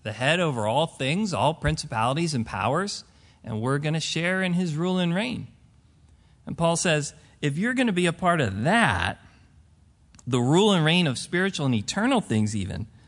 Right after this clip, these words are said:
then how can you not faithfully deal with natural things, these common things here on this earth?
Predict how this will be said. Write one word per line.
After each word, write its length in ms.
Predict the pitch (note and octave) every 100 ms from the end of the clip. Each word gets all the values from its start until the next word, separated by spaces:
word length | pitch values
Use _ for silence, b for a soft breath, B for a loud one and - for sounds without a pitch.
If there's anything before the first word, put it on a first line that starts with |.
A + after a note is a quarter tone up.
| b b b b b b
then 340 | D3+ F3+ F#3 - -
how 300 | - G#3+ A#3+
can 220 | - G#3+
you 140 | D#3+
not 460 | D#3 E3+ F3 D3+ - - - -
faithfully 760 | - - F#3+ F#3 E3 D3+ C3 A#2
deal 440 | G#2+ C#3 F3 D3+
with 220 | A#2 G#2+
natural 720 | A2 A#2+ E3+ B3 A#3+ G2 D2+ -
things, 480 | - - - - - _ - _ _ _ _ - _ _ _
these 280 | D3+ D#3 - - -
common 640 | - F3 G3+ A#3+ E3+ A2
things 540 | - - - - - - b b -
here 260 | E3+ E3+
on 220 | D#3 C#3
this 240 | C3+ C3 -
earth? 300 | - -